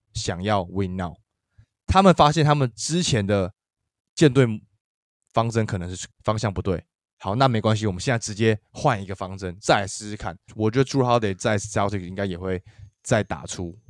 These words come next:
一片天，因为他从来没有跟两个这么顶尖的侧翼一起搭配过啊，他一-，一定有他想要，就是怎么讲，想展现的，或者是他在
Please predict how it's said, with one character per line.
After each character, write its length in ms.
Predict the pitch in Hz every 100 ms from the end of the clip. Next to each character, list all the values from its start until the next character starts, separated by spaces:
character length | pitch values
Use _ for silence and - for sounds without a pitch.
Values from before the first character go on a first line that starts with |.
| _ _
一 80 | 101
片 220 | - 90
天， 160 | - 107
因 100 | 180
为 40 |
他 160 | 190 190
从 160 | -
来 60 | 110
没 80 | 127
有 80 | 110
跟 280 | 113 110 113 - _
两 240 | - 113 87
个 140 | 98
这 100 | 104
么 180 | 123 107 - - - _ _ _ _
顶 240 | 127 104
尖 140 | 98 123
的 80 | 110
侧 280 | - 117
翼 160 | 117 113 -
一 100 | -
起 120 | 101
搭 200 | 90 90
配 180 | 98 92
过 280 | 87 82 67
啊， 80 | -
他 100 | - -
一-， 80 | 127
一 80 | 117
定 160 | 147 135
有 160 | 101
他 260 | 92 104 104
想 280 | 101 90 90
要， 140 | 92
就 160 | - 98
是 180 | 101 87
怎 100 | 87
么 60 |
讲， 180 | 87 - - - _ -
想 420 | - - 104 101 107
展 240 | 98 87
现 180 | - 113
的， 80 | 92
或 160 | 147
者 40 | 117
是 140 | 127
他 160 | 123 117
在 200 | 123